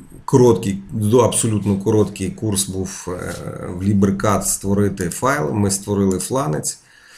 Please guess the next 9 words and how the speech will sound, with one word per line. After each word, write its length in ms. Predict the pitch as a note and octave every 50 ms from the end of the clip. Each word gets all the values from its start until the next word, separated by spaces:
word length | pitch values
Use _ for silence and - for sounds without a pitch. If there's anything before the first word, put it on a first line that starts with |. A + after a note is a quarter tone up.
| - - - _ _ _ -
Е, 720 | - F2 F2+ F2 F2 F2 F2 F2 F2 F2 F2+ F2+ F2 F2+
зараз 480 | F2+ F2+ F#2+ A#2 B2 B2+ B2+ A2 - -
нам 160 | G#2+ G#2 G2
потрібно 680 | G2 G2 G2 G#2+ A2+ A#2+ A2+ A2 G#2+ G2+ G2 F#2+ F#2+ - - _ _ _ _ - _ _ _
створити 500 | - - - - G#2+ G#2 A2 G#2+ G#2+ G#2+
G-коди 580 | G2 F#2+ G2 G2 G2 A2 A#2+ C3 B2+ B2 G#2+ - - - - - - - _ _ _ _ _ _ _ _ -
для 360 | G2+ F#2+ G2 G2 G#2 G#2+ A2
роботи 580 | A2 G2+ F#2+ F#2+ G2+ G#2 G2+ - G2 G2 - -
самого 720 | - - - - G2+ G2+ G#2 G#2 G2+ G2 G2 F#2+ F#2+ G2